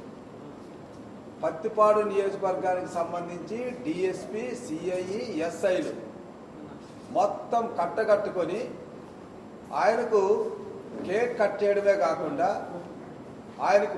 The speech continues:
బొకేలు ఇచ్చి ఆయనకు అభినందనలు తెలియజేయడం ఇది పోలీస్ శాఖకు సిగ్గుచేటు. ఎందుకంటే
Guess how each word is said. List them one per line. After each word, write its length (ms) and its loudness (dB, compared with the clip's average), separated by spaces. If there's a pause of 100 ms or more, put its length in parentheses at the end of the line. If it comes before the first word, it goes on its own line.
(120)
బొకేలు 480 4
ఇచ్చి 280 0 (1500)
ఆయనకు 340 4
అభినందనలు 560 2 (100)
తెలియజేయడం 600 6 (1080)
ఇది 120 -4 (160)
పోలీస్ 480 4
శాఖకు 460 4 (260)
సిగ్గుచేటు. 560 2 (2000)
ఎందుకంటే 480 4